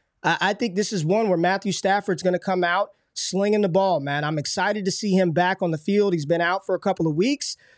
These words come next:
So for me, at cost, give me all the Matthew Stafford I can fire up this week. I'm excited about him coming back. He is my quarterback start of the week. Who you got, Jay?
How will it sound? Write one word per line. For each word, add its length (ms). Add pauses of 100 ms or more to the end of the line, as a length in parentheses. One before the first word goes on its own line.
So 220
for 180
me, 480 (300)
at 240
cost, 520 (100)
give 240
me 240
all 240
the 100
Matthew 400
Stafford 500
I 120
can 120
fire 400
up 140
this 200
week. 180
I'm 140
excited 400
about 220
him 80
coming 260
back. 320 (320)
He 180
is 140
my 200
quarterback 580
start 300
of 60
the 40
week. 240
Who 80
you 120
got, 240
Jay? 320